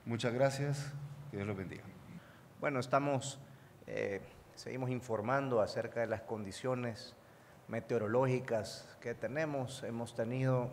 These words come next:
Speaker 2: eh, un fin de semana bastante lluvioso, como ya lo habíamos venido diciendo. Eh, las últimas influencias del huracán Beryl y también, eh, las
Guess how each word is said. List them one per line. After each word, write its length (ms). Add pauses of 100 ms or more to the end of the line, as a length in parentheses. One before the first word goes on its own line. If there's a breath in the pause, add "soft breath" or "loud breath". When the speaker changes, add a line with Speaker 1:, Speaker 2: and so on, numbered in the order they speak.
(300)
Speaker 2:
eh, 160
un 180
fin 220
de 100
semana 440
bastante 540
lluvioso, 640
como 240
ya 120
lo 120
habíamos 320
venido 320
diciendo. 560 (680 loud breath)
Eh, 460 (100)
las 220
últimas 420
influencias 920
del 140
huracán 460
Beryl 380 (120)
y 100
también, 720 (200)
eh, 180
las 640